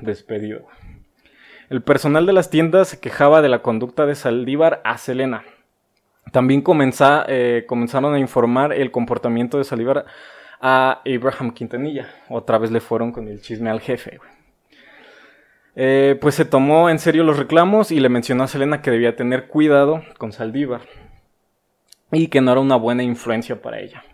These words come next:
Sin embargo, pues, Selena, eh, desestimó las investigaciones de su padre porque, pues, siempre fue desconfiado con la gente y, pues, el vivo ejemplo, pues,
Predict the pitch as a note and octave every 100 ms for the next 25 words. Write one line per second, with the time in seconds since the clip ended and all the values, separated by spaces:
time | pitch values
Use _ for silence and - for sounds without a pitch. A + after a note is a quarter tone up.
0 | _ - - - - C3+ C3 C3 C#3+ D#3+
1 | F3 G3 F#3+ B2+ A#2+ - - C3+ C3 C#3
2 | D3+ D#3+ D#3 - C#3 C#3 B2+ A#2+ A#2+ A#2+
3 | A#2+ C#3+ C#3+ A#2+ - A#2 A2 C3+ C#3+ D#3
4 | E3 E3 F3 F3+ D#3 D3 - A#2+ A#2+ C#3+
5 | C#3+ C#3 C#3 C#3 C#3 A2+ A2+ B2+ C#3 C#3
6 | A#2+ C3 - D#3 D3+ F3 D#3+ C3 B2 A#2
7 | G#2+ A2 A2+ A#2+ - B2+ C3 C#3 A#2+ G#2